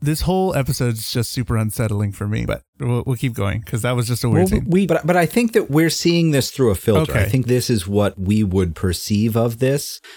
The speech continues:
Speaker 3: because, I mean, we, we know he can see on nine
Speaker 1: Yeah.
Speaker 3: dimensions and
Speaker 1: Okay.
Speaker 3: blah, blah, blah, blah, blah. So I think this is just sort of what we would understand of what they're doing.
Speaker 2: Yeah. See, so I think, I, I was thinking the same thing 'cause we do see the lava monster, which is really interesting. But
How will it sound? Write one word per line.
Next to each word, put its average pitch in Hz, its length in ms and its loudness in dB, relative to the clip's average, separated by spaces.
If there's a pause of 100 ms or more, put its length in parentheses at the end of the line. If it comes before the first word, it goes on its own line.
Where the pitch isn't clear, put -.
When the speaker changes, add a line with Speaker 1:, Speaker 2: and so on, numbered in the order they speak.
(100)
Speaker 3:
because, 117 480 -2
I 123 80 2
mean, 117 180 2
we, 123 140 2
we 131 240 2
know 117 180 2
he 98 120 2
can 98 120 -2
see 104 280 0
on 85 260 0
nine 85 180 2
Speaker 1:
Yeah. 113 100 2
Speaker 3:
dimensions 90 680 -2
and 117 200 0
Speaker 1:
Okay. 101 60 -2
Speaker 3:
blah, 98 100 0
blah, 85 160 -2
blah, 82 200 -2
blah, 78 120 -2
blah. 78 260 -4 (140)
So 135 120 -2
I 135 40 0
think 185 200 -2
this 160 180 -2
is 135 140 0
just - 420 0 (320)
sort 131 280 2
of 98 180 2
what 104 480 2
we 113 140 4
would 101 180 4
understand 101 640 2
of 82 120 -2
what 90 160 0
they're 78 120 -4
doing. 71 220 -8 (240)
Speaker 2:
Yeah. 160 340 2
See, 196 220 2
so 170 180 2
I 196 160 2
think, 214 460 0
I, 147 180 -8
I 151 60 2
was 175 120 2
thinking 190 260 2
the 180 60 4
same 170 220 2
thing 143 160 4
'cause 117 80 2
we 135 100 2
do 190 140 2
see 185 140 2
the 151 120 4
lava 117 360 4
monster, 98 420 0
which 98 180 0
is 95 120 -2
really 98 240 -2
interesting. 101 500 -4 (260)
But 151 280 2